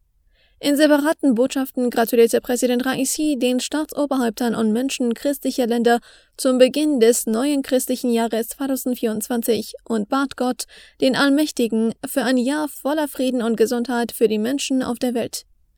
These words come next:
Ibrahim Raisi erklärte in diesen Botschaften, "Wie Sie wissen, ist eine der wichtigsten Krisen, mit denen die menschliche Gesellschaft heute konfrontiert ist, die Tötung unschuldiger Menschen im Gazastreifen durch das zionistische Besatzerregime.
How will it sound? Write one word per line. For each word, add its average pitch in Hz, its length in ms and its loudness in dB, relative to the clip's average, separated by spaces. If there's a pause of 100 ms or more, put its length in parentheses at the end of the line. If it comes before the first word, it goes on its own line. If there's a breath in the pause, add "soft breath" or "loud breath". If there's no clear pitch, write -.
(300 loud breath)
Ibrahim 247 420 4
Raisi 240 340 2
erklärte 277 420 0
in 240 140 2
diesen 269 320 0
Botschaften, 269 500 0 (400 soft breath)
"Wie 285 160 4
Sie 277 140 2
wissen, 311 300 0
ist - 260 -2
eine 311 180 2
der 262 160 6
wichtigsten 269 520 0
Krisen, 262 440 -2
mit 214 200 -2
denen 262 280 2
die 220 140 0
menschliche 262 480 0
Gesellschaft 247 640 2
heute 269 280 0
konfrontiert 240 520 -2
ist, 247 240 2 (360 loud breath)
die 269 120 2
Tötung 277 420 4
unschuldiger 247 600 4
Menschen 240 340 0
im 226 140 0
Gazastreifen 240 720 0
durch 226 140 2
das 240 180 0
zionistische 247 580 2
Besatzerregime. 233 920 -2